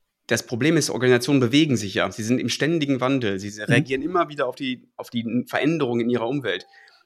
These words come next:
Speaker 1: Und dieser neu gepflasterte Trampelpfad, der eben noch nützlich war, kann übermorgen schon wieder obsolet sein.
Speaker 2: Mhm.
Speaker 1: Ähm, das heißt, unter hoher Dynamik befindet sich ein Unternehmen immer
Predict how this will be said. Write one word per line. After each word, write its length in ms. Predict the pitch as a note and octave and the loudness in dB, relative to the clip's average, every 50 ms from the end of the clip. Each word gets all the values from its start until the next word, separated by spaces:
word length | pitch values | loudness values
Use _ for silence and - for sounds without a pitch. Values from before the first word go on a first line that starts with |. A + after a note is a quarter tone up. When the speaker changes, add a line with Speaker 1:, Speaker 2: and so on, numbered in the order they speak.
| _ _ _ | _ _ _
Speaker 1:
Und 160 | B2 B2 B2 | -4 -2 0
dieser 160 | B2+ B2 A#2 | 2 2 2
neu 260 | A2+ A#2 B2 D3 E3+ | 4 4 4 4 2
gepflasterte 640 | D#3+ D3 - - C#3 C3 - - B2+ B2 - B2 G#2 | 2 0 -2 -2 -2 -2 0 -2 -2 -2 -2 -4 -4
Trampelpfad, 800 | - - A3+ G3+ F#3+ D#3+ - - - G#2 A2 C#3+ G3 - - _ _ _ _ _ _ _ _ | -2 0 0 0 0 -2 -2 0 0 2 2 0 -2 -6 -10 _ _ _ _ _ _ _ _
der 340 | A2+ A2+ A2 - - - - | 0 0 0 0 -2 -2 0
eben 200 | C#3+ D3+ F3+ F3 | 0 2 4 4
noch 140 | D3 C3+ B2+ | 2 2 4
nützlich 420 | D3 F3 F3+ - - A#2 G#2+ - | 2 0 0 0 -4 -6 -6 -4
war, 300 | G2+ G2 F#2+ - F#3+ G#3 - _ _ _ _ _ _ _ _ | -4 -4 -2 -2 -4 -6 -10 _ _ _ _ _ _ _ _
kann 140 | - C3 B2 | -2 0 0
übermorgen 500 | C3+ D3 D#3+ D#3 D3 C#3+ C#3+ C#3+ C#3+ C#3 | 2 4 4 4 6 6 6 4 4 0
schon 220 | - - D3+ C#3 C3+ | -2 -2 -2 -2 -2
wieder 480 | C#3+ C#3+ D3 C#3+ C3+ C3 B2+ B2+ - _ _ _ _ _ _ | 0 2 2 4 4 2 -2 -4 -12 _ _ _ _ _ _
obsolet 440 | - B2+ - - D3+ C#3+ C#3+ D#3+ - | -8 -6 -4 -2 0 2 2 0 0
sein. 240 | - G#2+ E2 D2+ C3+ | 0 0 2 4 4
Speaker 2:
Mhm. 160 | C3+ D#3 E3+ - - - - - - _ _ _ _ _ _ | 4 4 2 -2 -8 -20 -20 -20 -20 _ _ _ _ _ _
Speaker 1:
Ähm, 180 | - A2 A2+ - - | -6 -6 -6 -4 -4
das 160 | A#2+ A2+ - | -4 -2 0
heißt, 260 | C3+ C#3 C#3 C#3 - - _ _ _ _ _ _ _ _ _ _ | 0 0 0 -2 -10 -20 _ _ _ _ _ _ _ _ _ _
unter 320 | - D#3 F3 E3+ C3+ A2+ | -2 0 0 0 0 0
hoher 180 | C#3 E3 F3+ F3+ | 0 0 0 0
Dynamik 680 | D#3+ C#3+ B2+ A#2+ A#2 C3 D3+ F3+ F#3+ F#3+ F#3+ - - _ _ _ | 0 0 -2 -2 -2 -2 -2 -2 -2 -4 -6 -10 -20 _ _ _
befindet 520 | - C3+ - - E3 E3 F#3 F3 E3 D#3+ | -6 -4 -2 -2 -2 0 0 -2 -4 -4
sich 400 | - - C#3 C#3 - - - _ _ _ _ _ _ _ _ _ _ _ | -6 -6 -6 -6 -8 -12 -20 _ _ _ _ _ _ _ _ _ _ _
ein 140 | - B2 B2+ | 0 2 2
Unternehmen 560 | C3+ C3+ C3+ B2+ C3 C3+ C3 B2+ B2 - - _ | 2 2 2 2 2 2 2 0 0 -4 -2 _
immer 500 | D#3 G3+ A3+ G#3+ C#3+ G#2 F#2+ F#2+ - | 4 4 6 6 4 4 2 0 -4